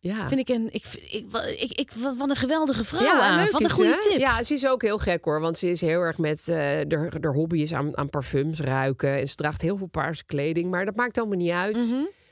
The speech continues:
Speaker 1: Ehm,
Speaker 2: Ja, misschien denk je wel, Mark zegt wel eens, "Ik zou het geen week met haar uithouden."
Speaker 1: Nee, ik denk
Speaker 2: Maar ja,
Speaker 1: met,
Speaker 2: dat
Speaker 1: met
Speaker 2: is
Speaker 1: Rick
Speaker 2: misschien wel
Speaker 1: Rubin
Speaker 2: zo.
Speaker 1: ook niet trouwens. En met Gretchen Rubin ook niet. De hele familie Rubin niet. Maar ze zegt toch af en toe een ding waar ik mijn hele leven wat aan heb. Dus.
Speaker 2: Ja,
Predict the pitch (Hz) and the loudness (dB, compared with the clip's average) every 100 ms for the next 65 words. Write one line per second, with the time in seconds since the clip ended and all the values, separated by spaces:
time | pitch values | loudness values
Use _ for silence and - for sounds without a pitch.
0 | _ _ - 202 190 185 180 180 180 185 | _ _ -4 0 2 2 2 0 0 0
1 | 175 139 151 185 175 165 165 156 147 135 | 0 0 0 0 0 0 -2 -4 -2 -2
2 | - 156 160 151 - 135 135 - - 139 | -4 -4 -2 -4 -4 -4 -4 -6 -2 -2
3 | - 143 147 156 147 135 139 135 131 139 | -2 -2 0 -2 -2 -4 -4 -4 -4 -4
4 | 135 - 233 233 220 190 190 185 127 180 | -10 -2 0 2 2 2 4 2 4 2
5 | 165 175 190 196 202 185 196 196 226 190 | 4 4 4 4 4 4 4 2 2 0
6 | 170 160 151 180 233 - 165 165 - 180 | 0 2 2 0 -2 -2 0 0 0 0
7 | 175 - 170 165 160 170 202 185 175 - | 0 0 0 0 0 0 0 -2 -2 0
8 | 165 170 185 175 175 165 156 151 147 147 | 0 0 -2 0 0 0 0 0 0 -2
9 | - 156 185 185 - - 160 202 233 - | -2 -2 0 0 0 0 2 0 -2 -2
10 | 165 - 151 156 - 151 143 151 240 302 | -6 -2 -4 -4 -4 -4 -4 -2 -2 -2
11 | 240 170 156 151 160 220 269 233 226 202 | -2 -2 -2 -2 -2 -2 -2 -2 -2 -2
12 | 180 175 143 123 - - _ _ _ _ | -4 -2 -2 -4 -6 -18 _ _ _ _
13 | _ _ - 156 131 208 | _ _ -8 -4 0 0